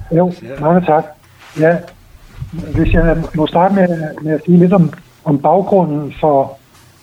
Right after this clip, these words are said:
Speaker 1: øh, mødet mellem deltagerstaterne i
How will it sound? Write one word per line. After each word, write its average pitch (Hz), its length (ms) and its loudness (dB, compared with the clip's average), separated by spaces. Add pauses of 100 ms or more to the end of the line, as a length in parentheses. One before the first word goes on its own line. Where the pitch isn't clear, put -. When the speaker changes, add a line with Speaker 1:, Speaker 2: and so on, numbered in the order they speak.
Speaker 1:
øh, 139 580 -4
mødet 143 480 4
mellem 143 380 2
deltagerstaterne 139 1040 0
i 139 320 2